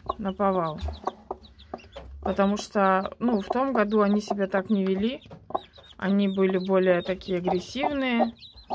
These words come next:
более такие, ну, ненормальные какие-то.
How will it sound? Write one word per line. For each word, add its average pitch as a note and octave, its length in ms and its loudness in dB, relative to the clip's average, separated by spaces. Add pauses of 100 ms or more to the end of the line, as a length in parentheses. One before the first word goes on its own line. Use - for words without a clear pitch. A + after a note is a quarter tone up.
(920)
более G3+ 360 2
такие, F#3+ 520 -2
ну, A3 280 -2
ненормальные G3 800 0
какие-то. G3+ 680 -6